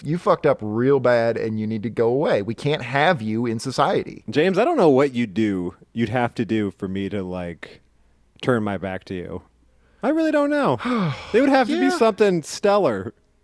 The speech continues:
Speaker 1: Yeah, I don't think I've done, I've not, I don't think I've done anything too horrendous
Speaker 2: Trying to
Speaker 1: in
Speaker 2: think
Speaker 1: my
Speaker 2: of all
Speaker 1: life.
Speaker 2: the things you would do that'd be ter-, considered terrible that I wouldn't be secretly
Speaker 1: What,
Speaker 2: proud of you about.
Speaker 1: what's the worst thing that you can conceive of me doing?
Speaker 2: Not,
Speaker 1: Like,
Speaker 2: not a whole lot.
Speaker 1: legitimately.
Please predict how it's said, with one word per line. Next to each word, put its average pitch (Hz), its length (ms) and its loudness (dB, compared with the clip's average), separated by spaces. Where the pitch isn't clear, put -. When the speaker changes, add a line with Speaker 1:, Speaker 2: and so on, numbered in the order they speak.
Speaker 1:
Yeah, 339 540 -2
I 262 100 0
don't 349 160 -4
think 311 140 -4
I've 285 140 0
done, 254 160 2
I've 226 180 -2
not, 311 240 -4
I 285 100 -8
don't 415 200 -2
think 370 120 -4
I've 311 200 -2
done 208 180 0
anything 180 560 -2
too 202 240 -2
horrendous 196 920 -2
Speaker 2:
Trying 339 200 2
to 349 60 2
Speaker 1:
in 262 40 2
Speaker 2:
think 311 120 2
Speaker 1:
my - 20 2
Speaker 2:
of 262 80 6
all 220 80 6
Speaker 1:
life. 202 80 0
Speaker 2:
the - 60 -2
things 202 220 4
you 165 140 2
would 135 320 4
do 143 220 4
that'd 127 180 4
be 117 140 -2
ter-, 123 400 0
considered 131 500 0
terrible 123 380 2
that 110 180 -2
I 107 80 -4
wouldn't 107 320 -2
be 101 140 -4
secretly 101 420 -6
Speaker 1:
What, - 160 -2
Speaker 2:
proud 135 240 -6
of 85 140 -6
you 85 100 -6
about. 135 320 -12
Speaker 1:
what's 403 260 4
the 269 120 0
worst 196 520 0
thing 170 340 0
that 147 100 6
you 151 180 -4
can 135 240 -4
conceive 139 420 -4
of 107 140 -6
me 110 140 -2
doing? 98 360 -4
Speaker 2:
Not, 269 260 2
Speaker 1:
Like, 165 120 6
Speaker 2:
not 202 220 4
a 302 100 6
whole 262 220 8
lot. 247 240 4
Speaker 1:
legitimately. 269 280 -4